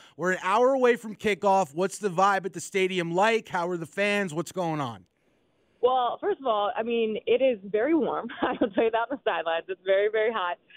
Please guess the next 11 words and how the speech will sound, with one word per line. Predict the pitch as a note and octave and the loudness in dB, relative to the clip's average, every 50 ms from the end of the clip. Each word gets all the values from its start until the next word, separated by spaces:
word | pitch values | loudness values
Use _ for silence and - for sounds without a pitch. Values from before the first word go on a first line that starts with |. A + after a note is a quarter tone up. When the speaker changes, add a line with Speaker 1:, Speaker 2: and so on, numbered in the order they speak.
| - - - | -20 -10 -6
Speaker 2:
Uh, | - A3+ A3+ A3 F#3 | -4 -4 -2 -2 -2
and | A#3+ A#3 - A#3+ | -4 -4 -6 -8
honestly, | D4 E4 F4+ - - E4+ E4 D#4 C#4+ | -6 -6 -6 -6 -4 -2 -2 -2 0
like, | A3+ B3 A3+ A3 - _ - | 0 2 0 0 -2 _ -2
I, | - - G#3+ - B3+ | 0 0 0 0 0
I | C4+ | 0
know | B3 B3+ C4 C#4+ D#4 E4 | 2 4 2 2 2 0
it's | E4 A#3+ _ _ - | -6 -8 _ _ -6
the | A#3+ A#3 - - | -6 -6 -4 -2
season | C4 B3+ A#3 A3+ A3 G3+ | -2 2 2 4 4 4
opener. | G3 G3+ - C4+ C#4+ D#4 D#4 D#4 D4+ | 4 4 2 2 0 2 2 0 -2